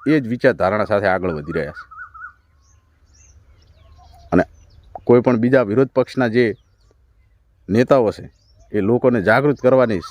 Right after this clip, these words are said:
જરા પણ કોશિશ કરે છે, એમને પકડીને સીધા જેલ ભેગા.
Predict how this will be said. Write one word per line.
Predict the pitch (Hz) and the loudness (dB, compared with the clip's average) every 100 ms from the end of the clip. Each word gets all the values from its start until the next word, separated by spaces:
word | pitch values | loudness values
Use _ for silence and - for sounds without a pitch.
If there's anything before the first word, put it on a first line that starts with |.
| - 160 | -14 0
જરા | 151 185 | 2 2
પણ | 165 151 | 0 -4
કોશિશ | 143 139 127 - | -4 -4 -6 -2
કરે | 131 98 | 0 0
છે, | 82 - _ _ _ _ _ _ _ - | -6 -16 _ _ _ _ _ _ _ -6
એમને | 104 113 - | -2 -2 0
પકડીને | 127 123 113 101 | 0 0 -2 -4
સીધા | 90 80 | -4 0
જેલ | 113 123 123 | 2 2 2
ભેગા. | 90 92 | 0 -6